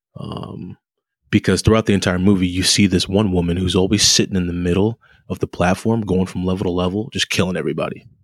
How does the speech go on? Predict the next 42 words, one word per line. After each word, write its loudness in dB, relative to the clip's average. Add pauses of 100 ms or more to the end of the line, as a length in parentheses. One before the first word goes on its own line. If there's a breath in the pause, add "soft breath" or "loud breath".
(260)
just -2
killing 0
everybody. -8 (760 soft breath)
Um, -10
you 0
come 2
to 0
find 0
out, 0 (220)
you -2
know, 2
spoiler 4
alert, 2 (240)
you 4
come 2
to 4
find 0
out -2
they 0
get 2
all 0
the 0
way 4
to 2
the 0
bottom. 2 (360 soft breath)
There's 4
a 4
little 2
girl 2 (160)
on 0
the 0
last 2
level -6 (240)
at -2
the 4
way 4
bottom, -4
a -6
little 2
girl. -8 (720 soft breath)
Um, -8